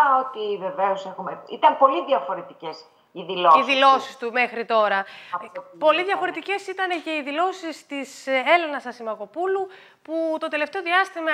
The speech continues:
Speaker 2: οι φήμες ότι έχει χωρίσει από τον επί δεκαπέντε χρόνια, α, σύζυγό της, Μπρούνο Τσιρίλο, τον γνωστό ποδοσφαιριστή, α,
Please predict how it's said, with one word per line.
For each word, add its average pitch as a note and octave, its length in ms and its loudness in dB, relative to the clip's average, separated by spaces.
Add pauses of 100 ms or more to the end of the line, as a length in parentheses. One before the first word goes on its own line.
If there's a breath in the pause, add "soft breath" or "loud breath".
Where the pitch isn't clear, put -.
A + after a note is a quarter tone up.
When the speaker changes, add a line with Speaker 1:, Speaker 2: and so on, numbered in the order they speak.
(100)
Speaker 2:
οι C4 40 -4
φήμες F#4 440 -4
ότι A#3+ 280 -6
έχει C4+ 180 -2
χωρίσει C4+ 480 -4
από A3 220 -2
τον G#3 360 -4
επί G#3 180 -2
δεκαπέντε A#3 420 2
χρόνια, B3+ 420 2 (460 loud breath)
α, A#3 100 6 (1040 loud breath)
σύζυγό C#4+ 560 4
της, A#3+ 200 -10
Μπρούνο B3+ 480 2
Τσιρίλο, F4 600 0
τον D#4 240 -4
γνωστό C#4+ 320 0
ποδοσφαιριστή, A#3+ 640 -4 (440 loud breath)
α, C#4 100 4